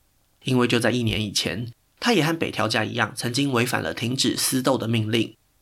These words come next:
再加上小田原之战他姗姗来迟，没能立下任何战功，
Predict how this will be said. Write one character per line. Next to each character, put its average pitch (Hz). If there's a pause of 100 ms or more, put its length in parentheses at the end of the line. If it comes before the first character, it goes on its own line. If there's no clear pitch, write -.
(140)
再 233
加 208
上 208
小 92
田 110
原 110
之 117
战 113
他 120
姗 156
姗 156
来 110
迟， 110
没 120
能 110
立 135
下 120
任 143
何 -
战 110
功， 110